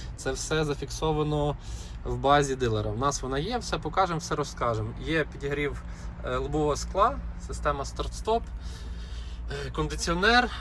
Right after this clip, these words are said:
Бачимо підігрів водійського сидіння. Ось такий в нас, е, екранчик.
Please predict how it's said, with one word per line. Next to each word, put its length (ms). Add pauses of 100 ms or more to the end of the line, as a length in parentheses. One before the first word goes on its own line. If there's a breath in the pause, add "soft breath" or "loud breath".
(260 loud breath)
Бачимо 460
підігрів 520
водійського 480
сидіння. 680
Ось 200
такий 400
в 80
нас, 340 (840 loud breath)
е, 240 (340 loud breath)
екранчик. 580